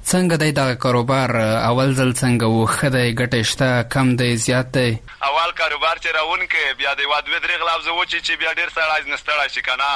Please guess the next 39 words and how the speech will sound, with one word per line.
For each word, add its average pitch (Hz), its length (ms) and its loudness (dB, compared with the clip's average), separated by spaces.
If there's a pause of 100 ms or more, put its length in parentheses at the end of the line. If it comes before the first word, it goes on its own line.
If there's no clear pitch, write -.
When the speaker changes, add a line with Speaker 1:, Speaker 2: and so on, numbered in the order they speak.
(460)
Speaker 2:
هغه 135 200 -2 (100)
کوم 185 140 -4 (400)
د 147 180 -4
دی 180 160 -2
لباس 165 320 -2
چې 170 200 -4
ده، 175 260 2
سړی 170 260 0
راوخلي 175 340 -4
په 165 120 -6
منځه 151 340 -2
کې 156 140 2
ولي. 127 340 -4 (500)
او 151 240 4
بیا 185 180 0 (260)
<laughs> 180 260 -4
څړ 196 180 0 (100)
ته 196 120 2 (500)
او 147 260 2
داسې 170 340 -2 (100)
کیږي 180 320 0
چې 147 140 -2
بیا 147 180 0
ډېر 160 160 -2
خوندي 151 380 -2
ناب 190 280 0
کیږي. 180 260 0 (560)
شات 151 240 0
خو 143 140 -8
که 139 200 -2
فکر 147 260 -4
دې 143 200 -2
وي، 147 140 0 (760)
د 127 140 -4
سل 160 200 -2
مرازې 139 500 -2
دورای 139 320 0
دی 151 280 0
او 127 100 -4